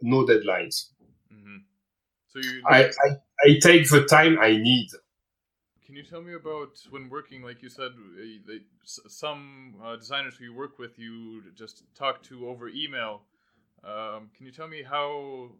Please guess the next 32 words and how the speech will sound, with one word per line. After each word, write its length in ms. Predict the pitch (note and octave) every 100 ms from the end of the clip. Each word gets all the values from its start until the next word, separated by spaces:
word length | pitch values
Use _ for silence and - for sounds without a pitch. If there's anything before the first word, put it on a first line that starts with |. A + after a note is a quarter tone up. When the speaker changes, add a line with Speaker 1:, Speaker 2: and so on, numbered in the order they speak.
| _ _ _ A2+ B2
Speaker 2:
that 240 | D#3+ D#3+
process 400 | D#3 C#3+ B2 A#2 -
works 300 | A#2+ A2+ _
when 220 | A2+ A2+
you're 160 | A2+ A2+
not 300 | C3 B2+ B2+
in 220 | A#2+ A#2+
the 120 | G#2+
same, 480 | G2+ A2+ A2 G#2 G#2
um, 400 | G2+ G2+ F#2+ G2 _ _ _ _ _ _ _ _ _
in 80 | C3
the 100 | C3
same 300 | D3 C#3 A#2+
place 420 | C3 C3 B2 - -
and 140 | A#2
you 100 | A#2
don't 280 | A2+ C3+ C3
get 200 | B2+ A#2+ -
to 300 | A#2 A2+ A2
see 180 | - A#2+
that 220 | A#2 A2
designer, 560 | G#2+ A2+ A2+ G#2 G2+ G2 _ F#2+
um, 240 | F#2 G2
so 200 | G2+ G#2+
often 360 | G#2 G#2 G#2+ G2
in 120 | G2
the 80 | G2+
game? 300 | G2 G#2 G2+ _ _ _ _ _ _ _ _ _ _ _ _ - C#3
Speaker 1:
Um, 640 | C#3+ C#3+ C#3 C3 A#2 B2+ - -
in 140 | D3+
fact, 380 | D#3 F#3+ G3+ -
uh, 560 | D#3+ B2 C3 C3 C3